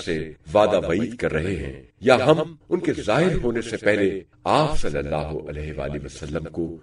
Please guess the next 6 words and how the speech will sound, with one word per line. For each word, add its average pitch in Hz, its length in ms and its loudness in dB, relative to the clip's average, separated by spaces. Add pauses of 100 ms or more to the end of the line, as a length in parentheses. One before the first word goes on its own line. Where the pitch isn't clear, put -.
(120)
उठा 95 300 -4
लें, 62 240 -8 (240)
बहरहाल 76 680 -4 (220)
हमारा 90 400 0
पैगाम 71 440 -8 (120)
पहुंचाना 73 460 -6